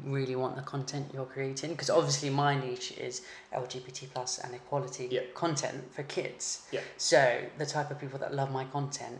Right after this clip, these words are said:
Speaker 1: is primary school teachers,
Speaker 2: Yeah.
Speaker 1: um, queer parents, um, a-, and, and charities. So they're the ones that really, really, like, desire the, the stuff that I'm making.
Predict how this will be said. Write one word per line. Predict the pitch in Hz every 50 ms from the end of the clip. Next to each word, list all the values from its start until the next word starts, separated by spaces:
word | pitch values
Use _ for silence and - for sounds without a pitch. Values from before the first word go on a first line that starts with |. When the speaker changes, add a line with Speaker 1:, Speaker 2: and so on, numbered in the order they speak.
| - -
Speaker 1:
is | 131 123 - - - - - - -
primary | - - 165 151 139 123
school | - - 131 135
teachers, | - 127 - - - 135 135 120 - - - - -
Speaker 2:
Yeah. | 127 - - - - - - - - - 139 139
Speaker 1:
um, | 131 123 123 120 120 120 123 - - - - - - - - - - - - - -
queer | - - 156 160 147 143 139 135
parents, | 135 143 147 143 143 135 - - - - - - - - - - - - -
um, | - 147 139 131 127 123 120 120 - -
a-, | 135 127 - - - 135
and, | 131 131 - -
and | 139 139 139
charities. | 139 139 139 139 139 139 139 - - - -
So | - 135 127 123 123 - - - - - - - - - - _ _ _ _ _ _ _ _ -
they're | 139 147 143 135
the | 135 131 139
ones | 131 131 -
that | 135 - - 135
really, | 127 139 135 127 131 127 127
really, | 127 131 131 131 123 123 117 123 135 - -
like, | - 135 123 - -
desire | 143 135 135 139 131 127 123 123 127
the, | 127 131 - 147
the | 135
stuff | 139 - - 139 143 -
that | - - -
I'm | 135
making. | 131 131 135 135 - - - 139